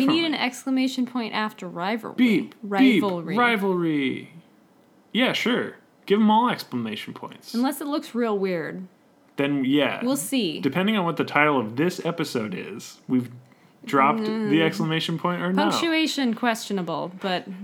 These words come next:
Speaker 1: words chosen.
Speaker 2: And, like, I'm imagining it in, like, a s-, in, like, an italicized,
Speaker 1: Yeah,
Speaker 2: like, beep,
Speaker 1: kin-,
Speaker 2: beep.
Speaker 1: kinda like the chevron cars.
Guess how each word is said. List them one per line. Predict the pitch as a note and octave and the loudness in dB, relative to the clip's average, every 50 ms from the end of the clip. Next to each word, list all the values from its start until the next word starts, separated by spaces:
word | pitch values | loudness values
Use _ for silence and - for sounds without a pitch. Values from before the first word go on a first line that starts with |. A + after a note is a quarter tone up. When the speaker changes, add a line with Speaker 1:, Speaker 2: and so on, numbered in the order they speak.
| G#3+ A3+ | -10 -10
Speaker 1:
words | - G#3+ G#3+ A#3+ F4 G4+ G4+ E4 C4 G#3 - - | -8 -8 -4 -2 0 2 2 2 0 0 -2 -6
chosen. | - - - G4 G#4 G4+ F4 A#3+ G#3 F#3+ F3+ F3 F#3+ G3 - - - - - - - | -8 -4 0 2 2 2 2 2 0 -2 -2 -2 -4 -6 -6 -12 -16 -18 -18 -6 -2
Speaker 2:
And, | C#3 D#3 D#3+ | 0 0 2
like, | E3 E3 D#3+ D3+ - - | 4 4 4 4 4 4
I'm | D3+ D#3+ | 4 4
imagining | E3+ E3 E3 E3 E3+ F3 E3+ F#3 F3+ F3 E3+ | 4 4 4 6 6 6 4 4 4 4 2
it | D#3 B2 B2 | 2 2 2
in, | C3 C3+ | 2 2
like, | C3 B2+ - | 2 2 2
a | B2 | 0
s-, | A2 G#2+ - - - - - - | -2 -4 -4 -6 -4 -4 -4 -6
in, | - - C#3 C3 | -4 -2 -2 0
like, | C3 B2+ A#2 A#2+ | 0 0 0 0
an | A2+ A2 | -2 -2
italicized, | G#2+ G#2+ - - - A#2+ A2+ G#2+ G#2 - - - C#2+ C#2 D2+ - C4+ | -4 -6 -8 -4 -2 -2 -2 -2 -4 -6 -8 -8 -10 -8 -4 -2 0
Speaker 1:
Yeah, | G4 A4 A4+ G#4+ F#4 D#4 G#3+ | 0 2 2 2 2 2 0
Speaker 2:
like, | - - | 2 4
beep, | - B3+ - | 6 6 6
Speaker 1:
kin-, | D#4+ D#4 D4 | 6 2 2
Speaker 2:
beep. | G#3+ G3+ D#3+ - - | 2 4 4 2 0
Speaker 1:
kinda | - E4 E4 F4+ F#4 | -2 -2 0 0 0
like | F#4 F4+ F#4 | -2 -2 -2
the | F4+ D#4 | -4 -6
chevron | - - - D4+ D4+ C#4+ C4 C#4+ C4+ B3 G#3 G3 | -6 -4 -2 -2 -2 0 0 0 0 0 -2 -2
cars. | - - F#3+ F3 E3 D#3+ D3 - E3+ F#3 F#3 - - - | -4 -4 -4 -4 -2 -4 -6 -8 -10 -10 -12 -12 -16 -18